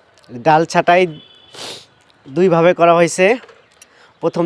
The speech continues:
ডাল ছাঁটাই হার্ড প্রুনিং ছিল, দ্বিতীয় ডাল ছাঁটাই এরকম ছিল, যে কীরকম কাটলাম সে কীরকম প্রত্যেকটা ডালের মাথায় কিন্তু কাটা, দেখছেন একেবারে মাথাটা, এবং মাথাটা কাটার পরে এই ফুলগুলো বের হচ্ছে।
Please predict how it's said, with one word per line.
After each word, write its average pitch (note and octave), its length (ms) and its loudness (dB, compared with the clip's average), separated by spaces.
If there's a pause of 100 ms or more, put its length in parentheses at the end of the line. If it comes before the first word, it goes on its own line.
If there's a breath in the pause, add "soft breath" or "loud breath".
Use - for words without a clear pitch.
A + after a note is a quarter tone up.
ডাল D#3 220 2
ছাঁটাই F3 260 0
হার্ড D#3 260 -4
প্রুনিং E3+ 260 -2
ছিল, E3+ 340 -2
দ্বিতীয় D#3 340 -2
ডাল D#3 240 2
ছাঁটাই E3+ 300 0
এরকম F#3 400 0
ছিল, D3 300 0
যে D3 220 -2
কীরকম E3+ 400 0
কাটলাম F3 420 0
সে - 200 -6
কীরকম D#3+ 380 -2
প্রত্যেকটা E3 640 -8
ডালের D#3+ 280 0
মাথায় E3 320 -2
কিন্তু D#3+ 220 -8
কাটা, D3+ 340 -4
দেখছেন D#3 400 -8
একেবারে E3 440 -4
মাথাটা, D3+ 400 -6 (1500)
এবং D#3 400 -2
মাথাটা D#3 380 -2
কাটার F3 340 -2
পরে E3+ 360 2
এই F#3+ 120 4
ফুলগুলো E3+ 460 -4
বের E3+ 200 2
হচ্ছে। D#3+ 320 -4